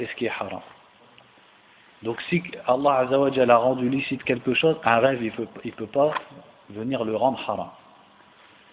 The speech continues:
Si Allah a interdit quelque chose, un rêve, il peut pas le venir, venir le rendre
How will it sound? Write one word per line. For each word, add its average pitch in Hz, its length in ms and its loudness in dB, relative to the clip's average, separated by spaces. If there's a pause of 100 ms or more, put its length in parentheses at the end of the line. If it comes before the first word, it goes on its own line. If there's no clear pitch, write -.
(140)
Si 160 140 0
Allah 156 380 4
a - 20 6
interdit 143 440 0
quelque 135 300 0
chose, 175 300 4
un 127 140 6
rêve, 139 240 4
il 117 80 -4
peut 117 200 -6
pas 147 140 2
le 135 140 0
venir, 123 460 -2
venir 127 320 2
le 120 100 4
rendre 147 260 4